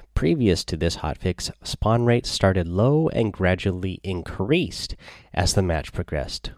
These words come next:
We've now flipped these rates so that more Ice Legion spawn earlier in the game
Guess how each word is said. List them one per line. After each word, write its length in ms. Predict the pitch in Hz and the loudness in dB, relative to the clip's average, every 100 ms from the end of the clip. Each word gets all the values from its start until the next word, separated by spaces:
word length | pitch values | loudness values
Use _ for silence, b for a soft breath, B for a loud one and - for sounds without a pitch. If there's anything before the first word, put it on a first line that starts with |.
| - | -10
We've 460 | 90 95 104 98 | -2 0 0 -2
now 340 | 87 82 85 87 | -4 -2 0 -2
flipped 680 | - - 202 226 240 - - - - - | -4 -10 0 2 2 -4 -12 -14 -20 -6
these 280 | 92 85 80 | -4 -4 -2
rates 280 | 87 90 - | 0 -2 -4
so 200 | - 87 | -6 -2
that 200 | 82 - | -2 -2
more 320 | 85 135 160 | 0 4 4
Ice 280 | - 90 - | 0 -4 -4
Legion 360 | 85 80 85 80 | -6 -4 -4 -6
spawn 320 | - 85 85 - - | -2 0 -2 -6 -2
earlier 520 | 131 147 120 101 - | 2 4 4 2 -2
in 240 | - 92 85 | -6 -6 -6
the 80 | |
game 380 | 85 82 82 85 | -4 -2 -2 -4